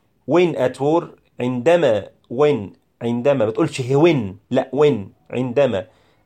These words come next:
at war، في الحرب، with them، مع اليونان، with them يعني معهم. Eagerly learned from their scholars. Eagerly learned، يعني eagerly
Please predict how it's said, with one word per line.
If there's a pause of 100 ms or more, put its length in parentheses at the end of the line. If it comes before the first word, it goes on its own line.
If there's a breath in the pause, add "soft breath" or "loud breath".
(120)
at
war، (580)
في
الحرب، (640 soft breath)
with
them، (160)
مع
اليونان، (100)
with
them
يعني
معهم. (1080 soft breath)
Eagerly (460)
learned (600)
from (100)
their
scholars. (520)
Eagerly
learned، (200)
يعني (220)
eagerly